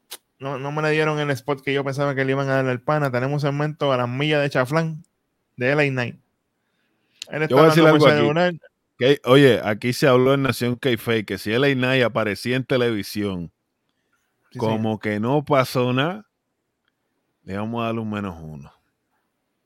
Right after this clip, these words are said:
Speaker 2: Cuenta el segmento y explica qué pasó. Y se
Speaker 1: Básic-,
Speaker 2: dijo
Speaker 1: es
Speaker 2: en
Speaker 1: que,
Speaker 2: el Royal
Speaker 1: es,
Speaker 2: Rumble.
Speaker 1: es que esto fue a las millas. Básicamente, él está hablando por teléfono y dice, "Dame un momentito." Le pregunta, "Ah, mira, ¿qué,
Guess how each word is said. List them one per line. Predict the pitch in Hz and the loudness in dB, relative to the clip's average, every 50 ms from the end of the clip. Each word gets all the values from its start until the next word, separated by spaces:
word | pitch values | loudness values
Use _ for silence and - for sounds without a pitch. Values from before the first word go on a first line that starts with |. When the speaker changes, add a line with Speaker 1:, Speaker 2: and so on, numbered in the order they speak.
| _ _ _ _ _ _ _ _ _ _ _ _ _ _ _ _ _ _ _ _ _ _ _ _ _ _ _ _ _ _ _ | _ _ _ _ _ _ _ _ _ _ _ _ _ _ _ _ _ _ _ _ _ _ _ _ _ _ _ _ _ _ _
Speaker 2:
Cuenta | - 131 143 147 - 165 | -8 -6 -4 -4 -2 -2
el | 151 131 | -2 -2
segmento | - 160 143 143 151 156 160 151 135 - - 123 | -2 -2 -2 -2 -2 -2 -4 -4 -6 -6 -8 -6
y | 120 | -6
explica | 110 101 - - 117 123 120 127 117 | -6 -6 -8 -6 -6 -4 -2 -2 -2
qué | 101 113 104 | -2 -4 -4
pasó. | 95 104 92 - - 78 78 78 _ _ _ _ _ _ _ _ _ _ _ _ _ _ _ | -6 -6 -10 -10 -14 -16 -16 -18 _ _ _ _ _ _ _ _ _ _ _ _ _ _ _
Y | 127 120 | -8 -6
se | 147 | -4
Speaker 1:
Básic-, | 180 214 196 | -2 -2 -2
Speaker 2:
dijo | 131 143 165 190 | -2 -2 0 0
Speaker 1:
es | 196 | 2
Speaker 2:
en | 190 | 2
Speaker 1:
que, | 196 | 2
Speaker 2:
el | 180 | 2
Royal | 147 147 147 147 135 | 2 2 2 2 0
Speaker 1:
es, | 117 101 | 0 0
Speaker 2:
Rumble. | 113 131 131 120 110 95 90 85 - _ _ _ _ _ _ _ _ _ _ | 0 -2 0 -2 -2 -4 -6 -8 -10 _ _ _ _ _ _ _ _ _ _
Speaker 1:
es | - 131 131 | -10 -8 -4
que | 160 | -4
esto | 156 147 175 156 | -4 -2 -2 -2
fue | 160 170 | 0 0
a | 180 | 0
las | 180 160 | 0 0
millas. | 156 185 226 208 147 | -2 -2 -2 -2 0
Básicamente, | 139 156 180 196 196 190 202 220 240 226 107 208 208 - - _ | 0 0 0 0 0 0 0 0 -2 -2 -4 -6 -6 -6 -10 _
él | - 151 160 | -6 -2 0
está | 170 180 - 190 | 0 2 2 0
hablando | 180 185 185 190 | 0 0 0 0
por | 180 180 175 170 | -2 -2 -2 -2
teléfono | - 196 220 220 185 196 | -2 -2 -2 -2 -2 -2
y | 196 | -2
dice, | 175 220 220 | -2 -2 0
"Dame | 214 208 214 220 | -2 -2 -2 -2
un | 220 | -2
momentito." | 220 214 208 196 175 165 160 147 131 131 123 135 135 | -2 -2 -2 -2 -2 -2 -2 -2 -2 -2 -4 -6 -4
Le | 143 143 143 | -4 -4 -2
pregunta, | 139 147 160 180 170 - 175 202 | -2 -2 -4 -4 -4 -4 -6 -6
"Ah, | 214 | -4
mira, | 233 247 240 214 | -4 -4 -4 -4
¿qué, | 180 170 156 143 127 - | -4 -4 -6 -6 -8 -10